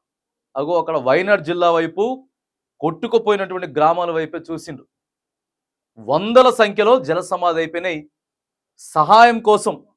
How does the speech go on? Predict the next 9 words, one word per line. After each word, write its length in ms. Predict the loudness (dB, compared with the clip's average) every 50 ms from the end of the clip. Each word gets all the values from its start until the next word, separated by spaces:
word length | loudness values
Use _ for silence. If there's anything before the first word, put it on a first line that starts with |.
| _ -2
ఆర్థిక 380 | 0 0 0 -2 -6 -8 -8
సహాయం 380 | -6 -4 -2 -2 -2 -2 -4 -6
కోసం 320 | -6 -6 -4 -2 -2 -4 -4 -6 -12 _ _ _ _ _ _ _ _ _ _ _ _ _ _
అక్కడ 200 | -10 -6 -6 -6
గ్రామాల 520 | -6 -6 -2 0 2 2 2 2 2 0 0
ప్రజలంతా 600 | 0 -2 -4 -6 -4 -4 -4 -4 -6 -4 -6 -4
కూడా 220 | -2 0 2 2 2 2 0 -4 _ _ _ _ _ _ _ _ _
దేశం 440 | -12 -6 -4 -4 -4 -2 -4 -8 -6 -6
నలువు-, 400 | -6 -6 -6 -6 -6 -8 -8